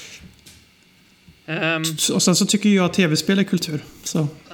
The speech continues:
Speaker 1: Ja, jag spelar inte T V-spel. Det var länge sedan jag läste en bok som jag skulle säga att jag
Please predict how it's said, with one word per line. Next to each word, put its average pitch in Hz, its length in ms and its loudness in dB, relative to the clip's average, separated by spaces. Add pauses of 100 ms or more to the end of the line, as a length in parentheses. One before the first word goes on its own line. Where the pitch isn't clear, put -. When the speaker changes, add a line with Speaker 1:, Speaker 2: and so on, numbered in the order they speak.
Speaker 1:
Ja, 190 380 -14
jag 208 260 -8
spelar 190 680 -6
inte 196 180 -10
T 175 300 -6
V-spel. 160 800 -6
Det 170 100 -8
var 170 100 -4
länge 170 460 -4
sedan 165 420 -8
jag 143 600 -6
läste 151 400 -6
en 139 140 -10
bok 160 280 -8
som 151 200 -10
jag 143 140 -6
skulle 143 260 -10
säga 135 500 -6
att 139 300 -12
jag 131 300 -8